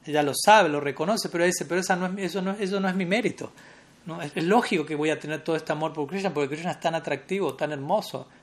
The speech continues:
¿cómo no voy a tener amor por él?". Entonces, automáticamente y de manera espontánea y natural, ella no considera que ella es nada especial, básicamente Krishna es especial. Y cualquier cosa que pase en mí es el resultado de qué tan especial es Krishna.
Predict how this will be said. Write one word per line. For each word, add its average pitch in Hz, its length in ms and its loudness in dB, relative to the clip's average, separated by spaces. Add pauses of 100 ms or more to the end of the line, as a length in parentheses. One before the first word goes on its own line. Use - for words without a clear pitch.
(100)
¿cómo 160 220 -4
no 147 100 -2
voy 147 100 -2
a 147 100 -4
tener 143 180 -8
amor 139 260 -6
por 151 160 -8
él?". 180 100 -4
Entonces, 190 200 -4
automáticamente 208 840 4
y 175 40 4
de 160 80 4
manera 156 280 0
espontánea 165 560 -4
y - 20 -6
natural, 143 580 -2 (640)
ella 180 260 4
no 165 200 -4
considera 160 720 0
que 156 160 -2
ella 156 120 0
es - 180 -8
nada 156 280 -2
especial, 165 500 -6
básicamente 143 500 -12
Krishna 175 340 -6
es - 80 -12
especial. - 500 -12 (460)
Y - 40 -20
cualquier 147 340 0
cosa 165 220 2
que 147 60 4
pase 160 300 2
en 147 100 -6
mí 165 220 -4 (360)
es - 100 -16
el 156 100 -2
resultado 143 480 0
de 147 80 0
qué 151 120 0
tan 147 160 -2
especial 147 460 -4
es 143 80 -10
Krishna. 151 480 -8